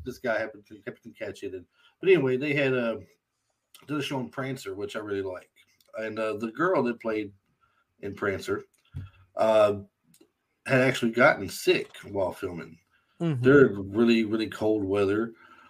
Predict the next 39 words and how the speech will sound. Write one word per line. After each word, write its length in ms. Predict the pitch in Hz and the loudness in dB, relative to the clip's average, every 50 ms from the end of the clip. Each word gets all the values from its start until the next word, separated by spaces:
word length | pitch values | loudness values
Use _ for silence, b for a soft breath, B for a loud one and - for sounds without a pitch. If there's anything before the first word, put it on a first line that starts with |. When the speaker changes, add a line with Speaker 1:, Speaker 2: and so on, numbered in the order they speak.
| b b - | b b 2
Speaker 1:
Uh, 400 | 107 113 113 113 110 110 107 101 92 - - _ _ - | 6 8 8 8 8 6 2 -2 -6 -10 -18 _ _ -4
and 320 | 123 127 127 123 123 120 120 | -2 0 2 2 2 2 2
instead 300 | 120 113 - - 139 143 | 0 -2 -2 0 2 2
of 60 | 139 | 2
just 160 | 127 127 127 - | 0 -2 -2 -2
taking 280 | 139 127 - 117 113 | -2 -4 -2 -6 -6
time 240 | - - 120 123 123 | -2 -2 0 0 0
off 160 | 123 123 - - | -2 -2 -2 -4
from 80 | 123 113 | -4 -2
the 40 | |
movie, 400 | 113 143 175 165 131 131 135 135 b b b b b b b b _ - - 107 101 | 2 4 4 4 4 2 -2 -4 b b b b b b b b _ -18 -16 -2 2
they're 400 | 127 127 131 127 123 120 117 117 - _ _ | 6 6 8 8 8 6 4 0 -6 _ _
filming 420 | - - - 123 120 123 123 113 | -6 -2 0 0 2 2 0 -2
scenes 400 | 113 - 139 147 151 143 120 107 | -2 -2 -2 0 0 0 0 0
while 140 | 110 110 - | 0 -2 -2
she's 280 | - - 120 113 98 117 | -2 -2 -2 -2 -2 -2
in 140 | 120 113 107 | -2 -2 -2
bed, 420 | 123 156 151 123 113 113 117 120 - _ _ _ _ _ _ _ _ _ _ _ _ _ _ _ _ - | 0 0 2 2 0 0 -2 -6 -10 _ _ _ _ _ _ _ _ _ _ _ _ _ _ _ _ 4
uh, 320 | 117 113 113 110 110 110 104 95 104 | 6 6 6 6 6 2 0 -2 -2
when 140 | 117 117 - | -2 -2 -2
she 180 | - - 127 | 0 0 0
was 80 | 117 - | 0 0
supposedly 400 | - - 123 123 120 120 120 113 | -2 0 0 0 2 2 0 0
sick 240 | - 127 117 - - | 0 -2 -4 -2 -4
in 100 | 104 107 | -2 0
the 60 | 120 | 2
movie 240 | 127 127 123 139 180 | 2 2 0 0 0
anyway. 400 | 170 120 98 92 - - - - - - - 170 | 0 0 -2 -2 -4 -8 -10 -16 -20 -12 -6 -2
Speaker 2:
Mm-hmm. 520 | 165 156 147 139 127 120 127 123 131 139 | -2 0 0 0 -2 -2 -4 -4 -6 -6
Speaker 1:
So 300 | - 131 127 123 120 117 | -2 0 0 2 2 2
they 160 | 127 131 131 127 | 2 2 2 2
Speaker 2:
Mm-hmm. 100 | 123 120 | 2 0
Speaker 1:
just 100 | 117 113 | 0 0
rearranged 540 | 139 143 131 117 120 123 127 123 113 110 | 2 4 4 4 4 2 2 0 0 0
their 300 | 117 120 113 113 110 104 | 0 0 2 2 0 0
whole 240 | - - 120 117 113 | 0 0 0 0 -2
thing 200 | 113 117 117 110 110 | -2 -4 -4 -4 -4
they 140 | 107 107 | -6 -4
did 400 | - 123 127 117 110 107 104 101 | 0 2 2 2 0 -2 -4 -8